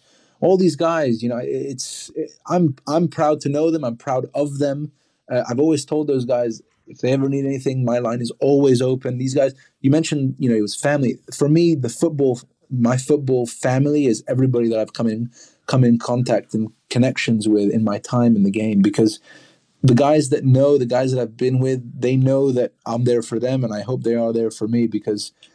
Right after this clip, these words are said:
it, it, it's, it's awesome to see. Uh, Dane is a great example of that. You know, I met Dane in Salt Lake. I met Melissa in Salt Lake, and those guys, that, you know, we came out here together to be in Barnsley, and they're honestly, honestly, they're like my family here in Barnsley.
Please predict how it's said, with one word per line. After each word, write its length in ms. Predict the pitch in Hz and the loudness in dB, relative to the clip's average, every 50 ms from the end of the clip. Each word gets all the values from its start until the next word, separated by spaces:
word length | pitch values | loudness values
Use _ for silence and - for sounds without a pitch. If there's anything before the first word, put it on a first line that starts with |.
| _ _ _ _ | _ _ _ _
it, 160 | - 123 - _ | -4 -4 -4 _
it, 340 | - 104 110 98 87 - _ _ - | -16 -12 -12 -12 -12 -12 _ _ -2
it's, 420 | 143 131 131 - - - - - - | -2 -2 -2 -4 -10 -10 -10 -4 -2
it's 180 | 120 110 - | -2 0 2
awesome 320 | 123 120 120 - - 110 98 | 0 0 0 0 -2 -4 -2
to 100 | - 95 | -2 -4
see. 300 | - - 98 95 95 - - - | -2 -2 -4 -4 -4 -6 -8 -4
Uh, 80 | 127 | -2
Dane 320 | 123 117 135 135 135 135 135 | 0 0 2 2 4 4 4
is 120 | 123 113 | 4 2
a 60 | 123 | 2
great 160 | 117 123 117 | 2 4 4
example 640 | 110 107 107 - _ _ _ - 110 104 110 110 110 98 | 4 2 0 -6 _ _ _ -6 -6 -6 -4 -4 -4 -6
of 100 | 98 - | -4 -4
that. 260 | 101 98 101 - - | -6 -6 -6 -6 -4
You 100 | 120 110 | -2 -2
know, 80 | 107 104 110 113 - | -2 -2 -6 -6 -6
I 80 | - 117 | -2 2
met 260 | 113 120 123 123 123 | 2 2 2 2 0
Dane 220 | 131 120 117 113 110 | 0 2 2 2 0
in 80 | 107 | -2
Salt 280 | - - 120 107 107 117 | -2 0 0 0 2 2
Lake. 240 | 120 117 110 107 107 | 2 2 2 0 -4
I 60 | 104 | -4
met 240 | 120 127 131 117 120 | -2 -2 -2 -2 -2
Melissa 360 | 120 117 117 113 - - 113 | 0 0 0 0 -2 -6 -10
in 100 | 113 110 | -10 -10
Salt 260 | - - 101 98 110 | -6 -4 -4 -2 -2
Lake, 320 | 110 104 104 107 104 - | -4 -4 -6 -10 -12 -12
and 120 | 110 101 - _ - - - _ | -14 -14 -14 _ -20 -20 -6 _
those 260 | - 123 123 120 117 | 2 2 2 2 2
guys, 200 | 117 123 107 104 | 2 0 0 0
that, 160 | 120 120 123 - - | -2 -6 -8 -6 -4
you 120 | 147 123 | 0 2
know, 60 | 117 | 2
we 120 | 113 107 107 | 2 0 0
came 280 | - - 143 135 131 | -2 -2 0 2 2
out 160 | 131 120 - 123 | 2 0 -2 -2
here 160 | 123 123 113 | -2 -2 -2
together 600 | 110 - 117 120 127 131 127 113 107 107 - - - | 0 -2 -4 -2 0 0 0 0 -2 -4 -6 -10 -10
to 80 | - 117 | -4 0
be 140 | 120 120 117 | 2 2 2
in 100 | 110 110 | 0 0
Barnsley, 460 | 120 120 127 127 127 123 120 123 117 | -2 0 0 0 -2 0 0 0 0
and 240 | 113 117 117 - 131 | 0 -4 -8 -6 -4
they're 220 | 135 139 139 127 - | -2 -2 -2 -4 -4
honestly, 520 | - 131 135 131 131 - - 110 104 107 - _ _ _ _ - | -2 0 0 0 0 0 0 0 0 0 -4 _ _ _ _ -4
honestly, 340 | - 135 143 131 131 - 120 | -2 -2 -2 -2 -2 0 2
they're 100 | 123 120 | 2 2
like 140 | 120 120 | 2 0
my 120 | - 113 110 | -2 -4 -4
family 420 | 110 - 113 113 113 110 104 101 | -4 -4 -4 -2 -2 -2 -4 -4
here 180 | 101 107 104 98 | -4 -4 -4 -4
in 100 | 98 101 | -4 -4
Barnsley. 440 | 98 98 98 101 101 - 92 92 | -2 -2 -2 -2 -4 -4 -6 -6